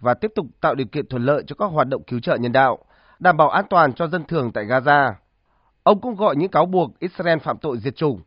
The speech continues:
là thái quá và khẳng định Israel sẽ tiếp tục các hành động tự vệ của mình,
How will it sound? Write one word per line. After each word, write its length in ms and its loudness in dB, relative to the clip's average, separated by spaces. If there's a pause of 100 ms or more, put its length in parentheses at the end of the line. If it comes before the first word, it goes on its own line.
là 240 0
thái 200 -4
quá 360 2 (300)
và 120 4
khẳng 220 -6
định 180 -4
Israel 460 -4
sẽ 80 -6
tiếp 200 -10
tục 220 -2
các 80 -8
hành 180 -4
động 140 -4
tự 200 -10
vệ 160 -4
của 120 -10
mình, 260 0